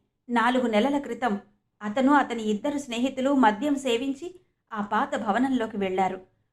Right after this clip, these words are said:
వెళ్లి అక్కడ ఉన్న ఒక నిర్మానుష్యమైన గదిలోకి వెళ్లారు. గది మధ్యలో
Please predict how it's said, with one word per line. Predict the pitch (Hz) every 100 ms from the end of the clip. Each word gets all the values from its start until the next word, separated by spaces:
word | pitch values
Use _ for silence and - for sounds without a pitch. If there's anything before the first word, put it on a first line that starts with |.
| _
వెళ్లి | 285 330
అక్కడ | 403 - 285
ఉన్న | 254 277 370
ఒక | 320 277
నిర్మానుష్యమైన | 247 247 285 349 359 370 302 269 240
గదిలోకి | 226 208 240 247
వెళ్లారు. | 214 196 185 175 - _ _ _ -
గది | 214 220
మధ్యలో | 233 208 240 247 214